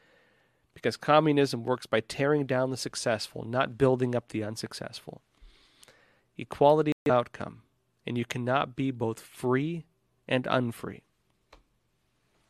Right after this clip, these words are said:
We've been having this discussion again for, you know,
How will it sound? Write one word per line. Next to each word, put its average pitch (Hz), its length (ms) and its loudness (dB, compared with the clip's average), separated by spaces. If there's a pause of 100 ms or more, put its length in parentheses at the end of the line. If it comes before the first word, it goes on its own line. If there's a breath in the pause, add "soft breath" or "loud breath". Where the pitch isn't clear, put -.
(400)
We've 120 140 -4
been 107 120 -2
having 135 340 4
this 139 140 -2
discussion 127 580 2
again 113 420 0 (160)
for, - 240 -8 (100)
you 127 120 -12
know, 104 60 -12